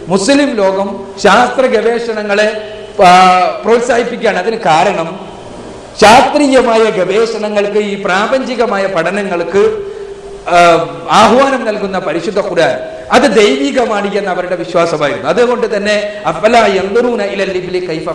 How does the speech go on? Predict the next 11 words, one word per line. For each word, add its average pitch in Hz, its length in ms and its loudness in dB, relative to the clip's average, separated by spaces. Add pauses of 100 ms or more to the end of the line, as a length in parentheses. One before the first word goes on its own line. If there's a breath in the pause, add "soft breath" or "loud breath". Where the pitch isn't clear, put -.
ഖുലിഖത്", 165 420 -2 (220 loud breath)
നിങ്ങൾ 240 300 4
ഒട്ടകത്തിലേക്ക് 233 800 0
നോക്കുന്നില്ല 214 440 -4
അതെങ്ങനെയാണ് 202 760 -2
സൃഷ്ടിക്കപ്പെട്ടതെന്ന് 190 760 -2 (280 loud breath)
എന്ന 233 180 4
പരിശുദ്ധ 190 400 -2
ഖുർആന്റെ 190 360 -4
ആശയം 185 200 -2
ഉൾക്കൊണ്ടുകൊണ്ട്, 202 640 0